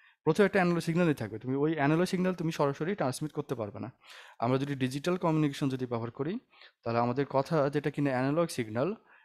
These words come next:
এটাকে আমাদের সব প্রথমে ডিজিটালে কনভার্ট করতে হবে। তার মানে আমাদের কথাটা আমরা ডিজিটাল সিগন্যালে কনভার্ট করে ফেলবো এবং সেই ডিজিটাল সিগন্যালটাকে তখন আমরা ট্রান্সমিট করবো মিডিয়ামের মধ্যে দিয়ে। এবং মিডিয়ামের মধ্যে দিয়ে ট্রান্সমিটেড হয়ে যখন এটা ওই, আহ, রিসিভারে পৌঁছাবে, রিসিভারে কাজ হবে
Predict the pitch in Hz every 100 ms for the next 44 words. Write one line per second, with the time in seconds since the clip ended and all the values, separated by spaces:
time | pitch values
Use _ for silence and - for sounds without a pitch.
0 | _ 135 135 131 127 127 - 127 135 -
1 | 151 226 247 123 120 123 131 185 147 131
2 | 139 - 131 120 107 98 104 127 123 127
3 | 127 135 131 147 180 156 127 113 117 127
4 | 123 123 131 131 139 139 - 156 170 170
5 | 214 - - - _ 185 190 196 170 156
6 | 156 160 156 139 135 151 196 147 131 123
7 | 123 123 120 - 135 139 139 135 139 143
8 | 139 135 156 185 247 - - - - 127
9 | 120 131 156 165 156 156 160 156 139 127
10 | 147 143 151 143 135 156 175 127 139 127
11 | 131 135 127 131 - - _ _ - -
12 | 117 127 180 170 170 135 131 135 151 143
13 | - 156 175 175 120 113 131